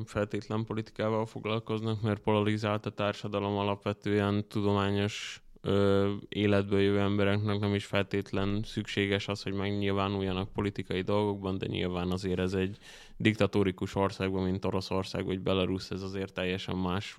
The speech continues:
vetülete van. És még így annyit személyes megjegyzésként, hogy biztos vagyok benne egyébként, hogy a magyar kutatók például a, a háború után fognak segíteni az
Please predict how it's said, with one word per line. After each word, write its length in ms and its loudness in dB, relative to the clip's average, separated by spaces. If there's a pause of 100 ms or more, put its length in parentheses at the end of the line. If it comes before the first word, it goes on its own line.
vetülete 580 -4
van. 360 0 (560)
És 520 2
még 260 4
így 140 6
annyit 280 4
személyes 440 2
megjegyzésként, 840 -2
hogy 260 0 (140)
biztos 340 0
vagyok 220 0
benne 240 2
egyébként, 440 0
hogy 120 -4
a 40 0
magyar 320 0
kutatók 520 -2
például 500 0
a, 440 4
a 40 2
háború 500 4
után 440 2 (200)
fognak 380 2
segíteni 680 -2 (100)
az 480 2